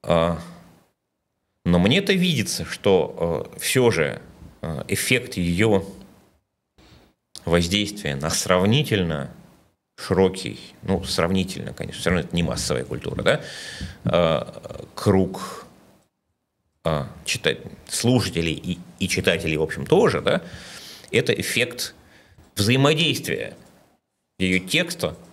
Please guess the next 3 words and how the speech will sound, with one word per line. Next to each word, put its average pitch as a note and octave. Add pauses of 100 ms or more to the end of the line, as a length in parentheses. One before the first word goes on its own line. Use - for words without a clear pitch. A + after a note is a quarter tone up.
(1200)
с -
ее F#2+
голосом F3